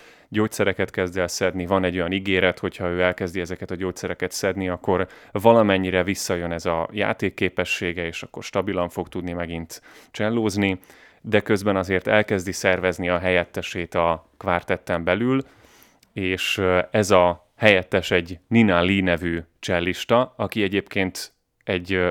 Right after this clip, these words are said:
létező csellista. Ő ugyanis a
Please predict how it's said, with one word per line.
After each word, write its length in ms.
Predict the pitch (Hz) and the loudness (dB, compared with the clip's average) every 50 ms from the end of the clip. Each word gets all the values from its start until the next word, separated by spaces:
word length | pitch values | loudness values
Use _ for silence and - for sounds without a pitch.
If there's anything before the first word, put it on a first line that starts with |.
| - _ | -2 _
létező 760 | - 110 120 123 110 - 98 87 - 98 87 85 85 82 - _ | 0 2 2 2 4 2 0 0 0 -2 -4 -4 -6 -8 -10 _
csellista. 840 | - - - 87 85 85 87 - - - - 95 113 131 - _ _ | -8 -6 -4 -4 -2 -4 -6 -6 -6 0 2 2 2 2 0 _ _
Ő 100 | - 127 | 4 4
ugyanis 480 | 117 117 110 104 101 98 101 - - - | 6 6 6 6 4 4 4 2 2 4
a 360 | 98 92 95 95 - _ _ | 4 4 4 4 2 _ _